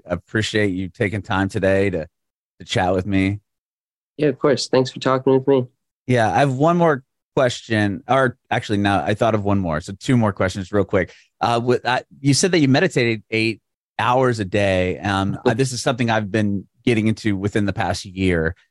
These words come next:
Speaker 1: um,
Speaker 2: Oh, cool.
Speaker 1: which I think is really beneficial. I can't do eight hours. I mean, it's, like, twenty-five
Speaker 2: You shouldn't.
Speaker 1: minutes.
Speaker 2: You shouldn't. It's not.
Speaker 1: <laughs> Okay. <laughs> I
Speaker 2: I
Speaker 1: think
Speaker 2: was
Speaker 1: my wife would slap me. We have two kids running around. I'm like, "Don't worry, babe. I'm gonna be meditating for the next eight
Speaker 2: <laughs>
Speaker 1: hours." <laughs> Uh,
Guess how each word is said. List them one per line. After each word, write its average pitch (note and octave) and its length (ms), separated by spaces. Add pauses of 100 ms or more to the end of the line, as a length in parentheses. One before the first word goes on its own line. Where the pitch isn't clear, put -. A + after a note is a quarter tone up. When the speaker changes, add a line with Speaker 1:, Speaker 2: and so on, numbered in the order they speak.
(220)
Speaker 1:
um, F#2 320
Speaker 2:
Oh, - 20
cool. - 100
Speaker 1:
which - 120
I G2+ 100
think B2+ 200
is G2+ 120
really A#2 180
beneficial. F#2+ 400
I F#2+ 80
can't F#2+ 260
do D#2+ 120
eight D#2+ 120
hours. E2 420
I E2+ 40
mean, D#2+ 220
it's, - 140
like, D2 160 (360)
twenty-five D#2 340
Speaker 2:
You B2+ 120
shouldn't. C#3+ 260
Speaker 1:
minutes. A#2 240
Speaker 2:
You B2 140
shouldn't. G#2+ 400
It's - 180
not. A2 240
Speaker 1:
<laughs> - 120
Okay. E3 460 (560)
<laughs> G3 1040 (520)
I A#2+ 140
Speaker 2:
I B2 60
Speaker 1:
think A#2+ 120
Speaker 2:
was B2+ 80
Speaker 1:
my A2 120
wife A2 300
would A2 120
slap A#2 380
me. A2 320
We A#2 100
have G#2+ 120
two A#2+ 180
kids A2 280
running G#2 240
around. F#2 300
I'm F#2+ 80
like, F#2 160
"Don't A2 220
worry, G2+ 280
babe. F2+ 380
I'm F2 80
gonna F#2 160
be D#2 220 (120)
meditating F#2 540
for F#2+ 120
the F2+ 60
next F2 200
eight E2 180
Speaker 2:
<laughs> F#2 80
Speaker 1:
hours." B2 580
<laughs> F#3 1200
Uh, A#2 360